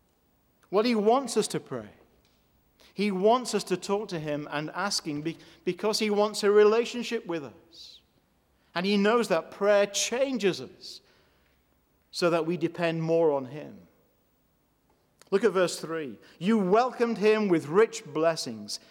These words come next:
and placed a crown of pure gold on his head." You see, the word welcomed in verse three means literally to get ahead of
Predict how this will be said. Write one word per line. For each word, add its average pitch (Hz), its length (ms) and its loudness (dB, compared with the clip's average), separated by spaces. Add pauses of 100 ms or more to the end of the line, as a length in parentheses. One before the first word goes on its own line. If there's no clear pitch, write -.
and 165 240 -4
placed 220 380 -2
a 156 40 -2
crown 190 460 -2
of - 160 -10
pure 208 280 4
gold 185 540 2 (300)
on 160 140 0
his 143 200 -6
head." 123 300 -12 (1900)
You 175 60 -8
see, 214 120 -2
the 196 100 6
word 220 320 4
welcomed 190 480 0
in 165 140 -2
verse 175 280 2
three 180 200 4
means 180 320 0
literally 190 300 0
to 185 100 -2
get 196 240 0
ahead 202 340 -2
of 110 160 -8